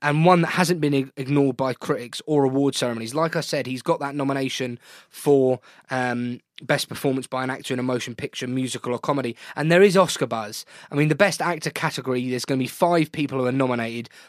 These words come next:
We'll talk a little bit more about that on our next episode of Road to the Oscars. But he's a genuine Oscar contender, and rightly so, um, because this is a feel-good film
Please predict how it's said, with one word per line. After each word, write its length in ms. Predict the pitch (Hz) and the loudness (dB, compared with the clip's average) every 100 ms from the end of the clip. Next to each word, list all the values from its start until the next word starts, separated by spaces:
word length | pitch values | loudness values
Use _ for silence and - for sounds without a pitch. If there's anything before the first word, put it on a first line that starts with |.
| - | -10
We'll 80 | 127 | -2
talk 400 | - 135 - - | 2 0 -2 -8
a 80 | 139 | 0
little 200 | 147 165 | 2 2
bit 120 | 143 | 0
more 220 | 143 147 131 | 2 2 2
about 220 | 127 131 | 0 -2
that 100 | 127 | -6
on 120 | 131 | -4
our 80 | 131 | -4
next 280 | 135 - - | -4 -8 -10
episode 400 | 127 - 135 123 | -8 -2 -2 0
of 100 | 127 | 2
Road 220 | 131 117 | 2 2
to 80 | 127 | -2
the 80 | |
Oscars. 340 | 135 131 120 107 - - | -2 -2 -8 -14 -18 -6
But 140 | 160 | -2
he's 160 | 170 196 | 0 2
a 60 | 202 | 2
genuine 440 | 240 247 208 185 | 4 4 4 4
Oscar 320 | 175 165 165 | 2 -2 -4
contender, 520 | - 151 165 175 147 | -4 -4 0 0 0
and 140 | 120 139 | 0 4
rightly 300 | 196 180 156 | 4 4 -2
so, 400 | - 170 117 110 - - - - | 2 2 0 -8 -18 -20 -12 0
um, 360 | 143 139 139 127 - - - | 2 2 0 -4 -14 -16 -8
because 360 | 143 165 143 | -2 0 2
this 160 | 202 202 | 2 4
is 100 | 175 | 2
a 80 | 160 | 0
feel-good 720 | - - 214 208 170 180 - | 0 4 6 6 8 4 4
film 500 | - 156 120 117 | 4 4 4 -2